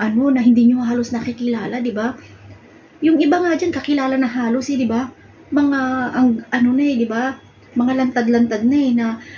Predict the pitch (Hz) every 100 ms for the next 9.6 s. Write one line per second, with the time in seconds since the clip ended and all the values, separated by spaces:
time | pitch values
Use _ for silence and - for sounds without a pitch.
0 | - 233 226 226 220 226 226 226 220 233
1 | - 233 208 220 220 254 262 240 220 214
2 | 254 233 - _ _ _ - _ - 240
3 | 262 254 247 233 254 254 254 233 240 240
4 | 220 220 247 - - - 277 277 311 320
5 | - - _ - 622 - - 294 277 285
6 | 254 233 247 247 254 247 240 247 - -
7 | 233 226 214 226 233 - - - - -
8 | - 247 254 247 240 247 240 233 240 226
9 | 220 214 226 233 214 214